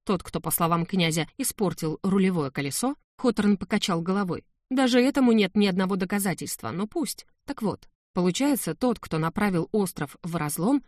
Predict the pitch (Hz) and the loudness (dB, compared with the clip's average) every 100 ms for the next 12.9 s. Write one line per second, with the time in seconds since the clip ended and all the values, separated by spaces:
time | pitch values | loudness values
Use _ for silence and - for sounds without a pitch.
0 | _ 185 180 180 175 175 - 175 233 262 | _ 2 4 4 2 0 2 2 2 0
1 | - - 180 175 180 185 202 - 185 - | -4 -4 0 0 0 0 0 0 -2 0
2 | 175 170 226 330 285 220 180 160 - 151 | -2 0 0 -2 -2 0 2 0 -4 -12
3 | - _ _ - 214 220 220 214 208 208 | -14 _ _ -2 4 6 4 4 2 2
4 | 202 220 - 226 214 190 180 196 196 214 | 2 0 0 0 2 2 2 0 0 -2
5 | - 185 185 170 208 - 208 185 _ _ | 2 2 2 2 2 0 -8 -12 _ _
6 | _ - 226 277 214 262 247 202 196 190 | _ -2 -2 0 -2 -2 -4 -4 -2 0
7 | 180 185 220 - 185 151 156 160 165 156 | 2 0 0 -4 -4 -2 -4 -4 -4 -2
8 | 156 160 156 147 - - _ _ _ _ | -2 -4 -4 -8 -10 -18 _ _ _ _
9 | 160 185 - 208 175 175 143 - - - | 0 0 0 -2 0 0 -2 -8 -12 -14
10 | - 254 170 - - - _ _ _ _ | -2 0 0 -4 -10 -16 _ _ _ _
11 | - 302 294 247 - 214 196 214 - 220 | 2 6 6 4 2 0 2 0 2 2
12 | 226 170 143 143 - 147 143 139 | 2 0 -4 -8 -6 -4 -4 -6